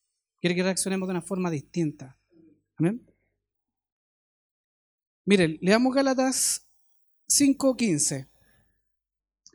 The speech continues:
Dice, "Pero si os mordéis", o sea, le está hablando a la iglesia, "pero si os mordéis y os coméis unos a otros,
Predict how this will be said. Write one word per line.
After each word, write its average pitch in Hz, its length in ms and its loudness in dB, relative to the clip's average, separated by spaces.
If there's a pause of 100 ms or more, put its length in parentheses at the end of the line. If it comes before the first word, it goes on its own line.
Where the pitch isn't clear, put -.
(260)
Dice, 247 520 0 (1500)
"Pero 202 160 4
si 226 120 2
os 233 80 4
mordéis", 196 880 0
o 165 80 -2
sea, 196 240 2
le 175 80 4
está 185 140 0
hablando 190 240 2
a - 20 4
la 196 60 4
iglesia, 214 440 2 (1500)
"pero 180 140 4
si 240 100 4
os 240 80 6
mordéis 226 840 2 (800)
y 170 120 0
os 196 80 4
coméis 233 840 0 (180)
unos 277 440 0
a 240 120 0
otros, 156 560 -6